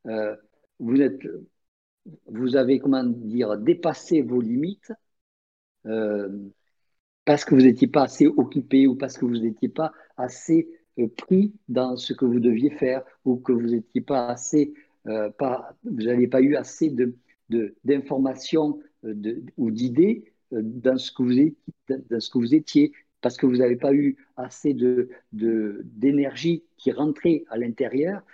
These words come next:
et que vous avez eu besoin, euh, ou parce que vous en avez eu trop d'énergie qui rentrait à ce moment-là et que vous avez eu besoin de la faire sortir tout de suite. Donc, pour eux, c'est un manque de mesure, soit dans les, dans les entrées, soit dans les sorties.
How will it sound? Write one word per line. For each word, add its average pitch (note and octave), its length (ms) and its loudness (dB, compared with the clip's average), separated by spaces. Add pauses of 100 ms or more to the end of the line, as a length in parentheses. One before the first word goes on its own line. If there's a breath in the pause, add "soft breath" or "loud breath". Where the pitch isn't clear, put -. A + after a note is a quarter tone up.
(240 soft breath)
et B2+ 140 0
que C#3 240 2
vous B2 180 -2
avez C3 80 2
eu C3 160 4
besoin, C#3 600 0 (540)
euh, G2+ 300 -6 (840)
ou C#3+ 120 0
parce C3+ 200 2
que - 80 -2
vous G#2+ 180 2
en A2+ 120 4
avez A2+ 160 6
eu A2 180 -2
trop G#3+ 240 0
d'énergie C#3 480 -2
qui B2+ 120 -2
rentrait C#3 440 0
à A#2 80 -6
ce - 140 -10
moment-là A#2 500 -4 (240 loud breath)
et G#2+ 60 -6
que B2 100 -6
vous B2 100 2
avez C3 140 4
eu C3+ 80 4
besoin B2+ 320 2
de E3+ 100 -2
la C#3 120 0
faire C#3+ 200 -6
sortir - 460 -10
tout F#3 120 -4
de F3 80 -12
suite. - 360 -8 (280)
Donc, C3 260 0 (300 loud breath)
pour D3 220 2
eux, G#3+ 120 -2 (120)
c'est - 360 -4
un C#3+ 80 -6
manque E3 340 -8
de C#3 160 -4
mesure, F3+ 600 -4 (500)
soit G#3 240 -6
dans E3+ 80 -4
les, C#3+ 160 -2
dans C3+ 300 -6
les A#2+ 280 -2
entrées, C#3+ 360 -2
soit G3+ 180 -2
dans F3 120 -2
les E3+ 100 -2
sorties. - 400 -10